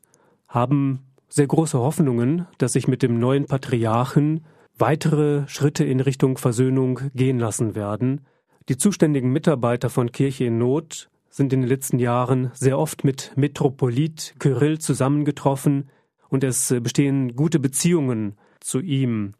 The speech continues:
Erst kürzlich im November zweitausendacht war eine Delegation von Kirche in Not in Russland mit dem Präsidenten, dem Generalsekretär und dem zuständigen Fachreferenten von Kirche in Not. Bei diesem Zusammentreffen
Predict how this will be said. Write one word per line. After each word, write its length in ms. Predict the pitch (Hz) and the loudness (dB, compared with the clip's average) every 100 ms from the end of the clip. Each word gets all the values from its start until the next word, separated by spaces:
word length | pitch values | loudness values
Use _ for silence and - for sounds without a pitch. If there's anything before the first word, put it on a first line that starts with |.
| _ _ _ _ _ - | _ _ _ _ _ -2
Erst 280 | 135 - | -2 0
kürzlich 480 | - 180 - 180 170 | 2 2 2 0 2
im 100 | 143 | 2
November 460 | 131 120 151 165 160 | 2 2 2 0 -2
zweitausendacht 920 | - 139 135 123 120 117 131 165 - | 0 -2 0 0 0 -2 -2 -4 -4
war 140 | 123 | -2
eine 220 | 120 123 113 | 0 -2 0
Delegation 640 | 131 123 120 - 143 156 | 0 0 -2 0 0 0
von 200 | - 139 | -2 -2
Kirche 340 | - 143 - | 0 -2 0
in 60 | 123 | 0
Not 220 | 127 135 | 0 0
in 120 | 117 | -2
Russland 760 | 110 127 - 135 151 190 - - _ _ | -2 -2 0 0 0 -2 -8 -20 _ _
mit 140 | 127 123 | -4 -2
dem 100 | 110 | -2
Präsidenten, 960 | - 117 107 123 143 160 170 175 180 _ _ _ _ - | -2 -4 -2 0 0 0 0 0 -4 _ _ _ _ -4
dem 80 | 117 | 0
Generalsekretär 1200 | 127 117 110 127 135 147 - 147 151 143 143 143 - _ _ - | 0 0 0 0 0 -2 -2 -2 0 0 0 -2 -6 _ _ -4
und 240 | 151 143 | -2 2
dem 140 | 156 143 - - | 2 2 -4 -4
zuständigen 480 | 170 143 143 135 127 | -2 2 2 0 0
Fachreferenten 840 | 160 151 120 - 110 113 117 117 | -2 0 -4 -4 -4 -4 -4 -6
von 240 | - 110 101 | -4 -6 -4
Kirche 360 | 113 104 120 | -6 -6 -8
in 120 | 117 | -6
Not. 480 | 107 104 107 - - _ _ _ _ - | -6 -6 -10 -14 -20 _ _ _ _ -2
Bei 80 | 123 | 0
diesem 240 | 170 160 | 2 0
Zusammentreffen 1200 | 143 127 147 165 170 165 156 156 - 165 160 | 0 2 2 0 -2 -2 -2 0 0 0 0